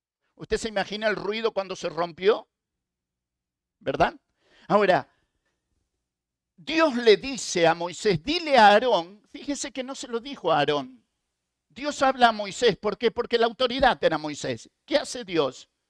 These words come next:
Siempre va a la autoridad. Entonces le dice, "Dile que no entre para que no muera". ¿Por qué razón? Estaba el propiciatorio,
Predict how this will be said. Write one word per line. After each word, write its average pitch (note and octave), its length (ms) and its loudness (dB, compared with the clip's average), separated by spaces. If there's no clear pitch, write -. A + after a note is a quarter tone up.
Siempre C4+ 460 -8
va G#3 220 -2
a G3+ 40 -2
la G3 100 -2
autoridad. C#3+ 540 -10
Entonces C#4 560 -2
le B3+ 140 -2
dice, B3+ 360 0
"Dile E4+ 400 0
que B3 140 0
no D4+ 340 4
entre F#3 880 0
para B3+ 260 4
que C#4+ 100 -2
no D#4 160 0
muera". A#3 480 2
¿Por C4+ 200 4
qué E4+ 120 2
razón? B3 400 0
Estaba E4 320 6
el D4+ 120 0
propiciatorio, G3+ 1400 2